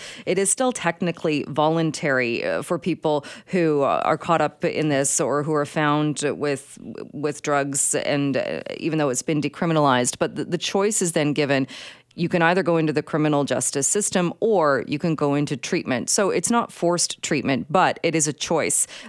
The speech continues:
that people are given. I-, is that something that, uh, Chief Dubord is, is suggesting here as well, or even going further and suggesting that maybe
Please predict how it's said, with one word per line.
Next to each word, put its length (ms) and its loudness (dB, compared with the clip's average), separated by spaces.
that 160 -2
people 300 0
are 80 2
given. 440 0
I-, 160 -4
is 140 0
that 200 2
something 440 0
that, 380 -2
uh, 100 0
Chief 220 -2
Dubord 480 0
is, 260 0
is 200 0
suggesting 600 0
here 200 0
as 220 0
well, 320 4
or 200 2
even 260 2
going 280 2
further 600 2
and 300 2
suggesting 640 2
that 160 0
maybe 420 2